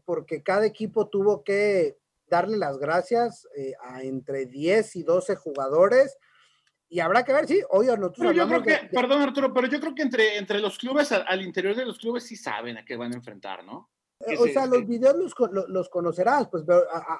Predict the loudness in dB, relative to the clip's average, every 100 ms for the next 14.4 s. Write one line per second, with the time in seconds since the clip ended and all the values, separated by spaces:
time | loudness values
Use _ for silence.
0 | 0 2 2 4 4 2 -2 -4 0 2
1 | 2 2 2 0 2 0 0 -2 0 0
2 | 2 0 -2 -6 -4 -2 0 2 0 0
3 | -2 -4 -6 -2 2 2 2 -2 -6 -8
4 | -4 -4 -4 -4 -2 -2 -2 -2 0 0
5 | 0 0 0 -2 -4 -2 -2 -4 -4 -4
6 | -4 0 2 4 4 2 _ -20 _ 2
7 | 4 6 8 8 6 2 2 0 -6 -6
8 | -2 -2 -2 -6 -6 -2 0 2 0 -2
9 | 0 2 0 -2 -6 -6 0 0 0 -4
10 | -4 2 2 2 -2 -2 -4 _ _ -16
11 | -16 -6 -2 0 2 2 2 2 2 0
12 | 2 2 2 0 2 2 2 0 -4 -2
13 | -2 0 0 0 -2 4 2 4 -2 -4
14 | -2 2 2